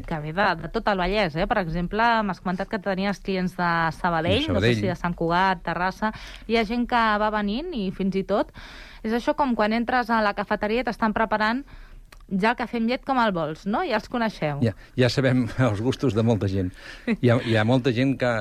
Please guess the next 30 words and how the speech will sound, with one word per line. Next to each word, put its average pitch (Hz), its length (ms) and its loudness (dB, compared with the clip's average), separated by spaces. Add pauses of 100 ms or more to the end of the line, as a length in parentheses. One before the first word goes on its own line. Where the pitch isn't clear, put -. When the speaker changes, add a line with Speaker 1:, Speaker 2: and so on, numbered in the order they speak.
(140)
Speaker 2:
que 98 80 -6
fa 104 100 -2
molts 113 220 0
anys 107 180 0
que - 100 -6
venen. 85 340 0 (280)
Vull 92 140 -4
dir, 95 140 0 (100)
els 92 160 -2
hem 101 120 2
vist 104 200 0
créixer, 123 340 4 (200)
els 104 160 -2
hem 113 120 2
vist 113 180 -2
que 117 120 0
han 110 80 -6
tingut 104 320 -4
fills. 156 320 0 (1080)
Speaker 1:
Bueno, 113 160 2
Speaker 2:
Vull 98 60 2
dir 98 80 2
Speaker 1:
clar, 175 100 2
Speaker 2:
que, - 140 2
Speaker 1:
vint 175 160 0
anys 190 240 2
donen 185 180 2
Speaker 2:
clar, 101 180 4
Speaker 1:
per 131 120 0
molt. 196 240 0